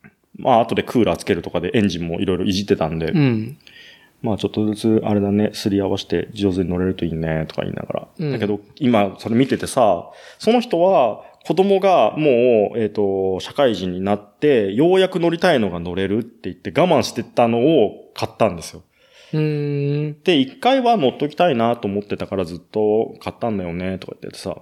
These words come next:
Speaker 1: で、それをやっぱ冷やかす人もいてさ。
Speaker 2: へえ。
Speaker 1: 「あんな、お前、今からこんなん乗るのしんどいっしょ」とかさ、
Speaker 2: うんうん。
Speaker 1: 「税金とかめ-、めっちゃ高いじゃん」とか言う人もいるけど、なんか、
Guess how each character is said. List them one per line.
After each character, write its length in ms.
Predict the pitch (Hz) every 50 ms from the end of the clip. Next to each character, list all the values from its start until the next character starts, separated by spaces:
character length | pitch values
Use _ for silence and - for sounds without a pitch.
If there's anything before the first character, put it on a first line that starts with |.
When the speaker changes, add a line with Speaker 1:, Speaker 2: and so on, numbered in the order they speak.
| _ _ - _ _ _ _ -
Speaker 1:
で、 120 | 113 110
そ 100 | - 147
れ 80 | 151 170
を 100 | 185 190
や 60 | 190
っ 40 | 185
ぱ 80 | 123
冷 60 | 117 - -
や 120 | 120 123 127
か 120 | - 202
す 200 | 190 - - -
人 140 | - - 87
も 100 | 80 82
い 60 | 92
て 100 | - -
さ。 380 | 90 - 104 104 95 90 87 - _ _ _ _ _ _ _ -
Speaker 2:
へ 460 | 135 127 123 120 123 123 123 127 131
え。 60 | - - - -
Speaker 1:
「あ 200 | 98 107 107 110
ん 320 | 113 117 117 117 117 113
な、 240 | 113 110 107 107 104
お 40 | 104
前、 360 | 101 104 104 101 101 98 101
今 200 | 95 95 98 135
か 140 | - - -
ら 80 | 190 190
こ 160 | 196 - 196
ん 120 | 190 196
な 120 | 185 180 143
ん 100 | 123 117
乗 80 | 110
る 80 | 101 101
の 60 | 92
し 200 | 82 - - 117
ん 180 | 131 175 202 214
ど 120 | 220 196
い 40 | 139
っ 20 |
し 260 | 110 - - - -
ょ」 80 | 98 73 -
と 60 | -
か 100 | - 90
さ、 240 | - - 113 104 92 87
Speaker 2:
う 60 | 156
ん 40 | 156
う 20 |
ん。 20 | 147
Speaker 1:
「税 260 | 135 135 135 143 135
金 160 | 131 127 -
と 60 | -
か 80 | - -
め-、 160 | - 104 110
め 160 | 101 110 127
っ 60 | 127 120
ち 100 | - 160
ゃ 60 | 156
高 240 | 180 185 185 226 214
い 80 | 139
じ 80 | 107 110
ゃ 80 | 98
ん」 20 | 92
と 80 | 92
か 60 | 90 95
言 100 | 104 120
う 40 |
人 100 | 120 -
も 80 | 107 107
い 40 | 131
る 60 | 123
け 120 | - 101
ど、 360 | 95 110 113 120 113 110 - - -
な 80 | 185
ん 20 | 190
か、 120 | - 113